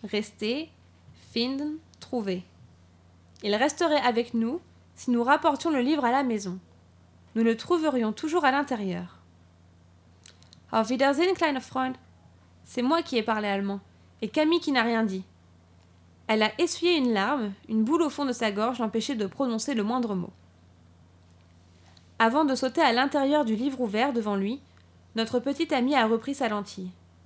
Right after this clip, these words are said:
Je crois que c'était mieux comme ça. Les parents nous attendaient à la gare de Mittenwald. Un peu anxieux, voire carrément, mais aussitôt rassurés devant la réaction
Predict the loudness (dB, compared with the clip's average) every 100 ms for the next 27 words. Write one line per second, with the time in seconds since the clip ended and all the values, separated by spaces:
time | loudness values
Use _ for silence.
0 | _ _ -20 -20 -20 -10 -6 2 2 2
1 | -4 -2 -2 -2 -4 -6 -10 -12 -20 -20
2 | _ -20 _ _ -20 -20 -20 -20 -20 -20
3 | -20 -20 -20 -20 -20 -20 -20 -10 0 4
4 | 6 6 6 6 4 2 2 4 4 2
5 | 4 2 2 0 -2 -4 -4 -8 -12 -20
6 | -20 -20 -20 _ _ -4 -4 2 2 2
7 | -2 -4 -2 0 -2 -4 -12 -4 -4 -4
8 | -6 -4 -4 -6 -12 -20 -20 -20 -12 0
9 | 0 4 2 2 2 4 4 2 0 0
10 | 0 2 2 4 2 0 -4 -8